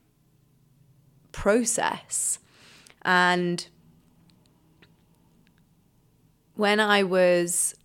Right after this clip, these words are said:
living back in London after coming back from traveling, and that's when I really hit a kind of rock bottom mental health moment and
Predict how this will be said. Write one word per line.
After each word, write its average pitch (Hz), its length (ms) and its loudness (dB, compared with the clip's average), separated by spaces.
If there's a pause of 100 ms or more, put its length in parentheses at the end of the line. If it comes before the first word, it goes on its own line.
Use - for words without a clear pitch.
(520)
living 185 320 -2
back 175 240 -4
in 170 160 -4
London 175 420 0
after 165 280 -8 (180)
coming 175 240 2
back 165 160 -2
from 160 160 -8
traveling, 165 520 -10
and - 180 -12 (600)
that's - 380 4 (200)
when 170 560 4
I 170 120 -6
really 170 920 -2 (420)
hit - 360 -2
a 175 100 -4
kind 165 320 -2
of 165 160 -4
rock 175 300 0
bottom 165 680 -2 (240)
mental 170 520 -2
health 165 320 -6
moment 165 680 -8 (520)
and 165 720 0